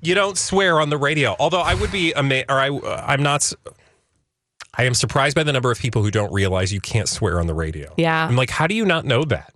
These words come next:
Speaker 2: In life.
Speaker 1: Yeah.
Speaker 2: L-, right.
Speaker 1: Always err on the side of not swearing.
Speaker 2: Yeah, we can't edit that out on live radio.
Speaker 1: Uh, so that wasn't the only worst guest, though, that we've had. I mean, in addition to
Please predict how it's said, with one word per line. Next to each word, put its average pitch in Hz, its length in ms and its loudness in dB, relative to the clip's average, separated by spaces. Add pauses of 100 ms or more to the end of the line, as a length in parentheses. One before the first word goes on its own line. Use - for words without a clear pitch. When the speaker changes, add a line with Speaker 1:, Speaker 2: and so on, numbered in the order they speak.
Speaker 2:
In 175 160 0
life. - 420 -2
Speaker 1:
Yeah. 113 220 0 (100)
Speaker 2:
L-, 165 160 0
right. - 400 -4 (220)
Speaker 1:
Always 156 340 2
err 127 240 2
on 131 60 -2
the 117 60 0
side 104 260 2
of 95 100 0
not 90 220 0
swearing. 92 340 0
Speaker 2:
Yeah, 185 120 0
we 196 120 -2
can't 208 340 -2
edit 160 260 -2
that 131 180 0
out - 340 -4 (100)
on 170 140 2
live 143 300 2
radio. 80 420 -2 (680)
Speaker 1:
Uh, 143 420 2
so 190 240 0
that 202 220 0
wasn't 311 240 0
the 208 160 0
only 151 340 2
worst 196 300 0
guest, 185 240 0
though, 202 80 2
that 196 120 0
we've 190 180 -2
had. 185 520 0
I 143 60 0
mean, 135 320 0
in 123 180 0
addition 131 420 0
to 113 640 0